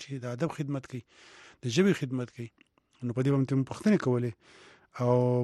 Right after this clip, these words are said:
موږ یې ډیوه، ډیوه یې په ځان باندې یو خپل، یعنې فرض او قرض دواړه ګڼو چې زموږ د دغه، ښه.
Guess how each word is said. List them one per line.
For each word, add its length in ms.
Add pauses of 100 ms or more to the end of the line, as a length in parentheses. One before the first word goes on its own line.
موږ 200
یې 160
ډیوه، 200 (320)
ډیوه 200
یې 100
په 120
ځان 220
باندې 180 (120)
یو 80
خپل، 280 (800)
یعنې 160 (160)
فرض 280 (100)
او 40 (140)
قرض 220 (120)
دواړه 260 (520)
ګڼو 240 (320)
چې 100 (100)
زموږ 260
د 100
دغه، 180 (1120)
ښه. 140